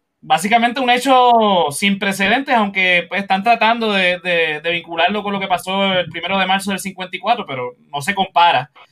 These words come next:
eh, definitivamente, eh, a ese ataque nacionalista de cuatro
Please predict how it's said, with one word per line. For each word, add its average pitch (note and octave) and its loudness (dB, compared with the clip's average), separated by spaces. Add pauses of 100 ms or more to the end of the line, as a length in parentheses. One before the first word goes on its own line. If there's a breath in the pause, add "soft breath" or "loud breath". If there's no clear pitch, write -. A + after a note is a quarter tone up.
(420 soft breath)
eh, C3+ -4
definitivamente, D3+ -2
eh, B2+ -10
a C3+ -6
ese C#3 -8
ataque E3 -4
nacionalista D#3+ -6
de C#3 -4
cuatro D#3+ 0